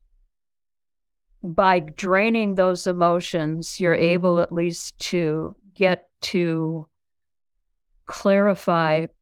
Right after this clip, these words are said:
any misperceptions that might be involved,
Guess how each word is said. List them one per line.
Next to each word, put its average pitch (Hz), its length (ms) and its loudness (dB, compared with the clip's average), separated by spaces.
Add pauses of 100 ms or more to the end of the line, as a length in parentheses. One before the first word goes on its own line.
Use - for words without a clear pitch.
(300)
any 190 260 0
misperceptions 180 1120 -2
that 160 200 -4
might 151 340 -4
be 165 160 -2
involved, 151 800 -4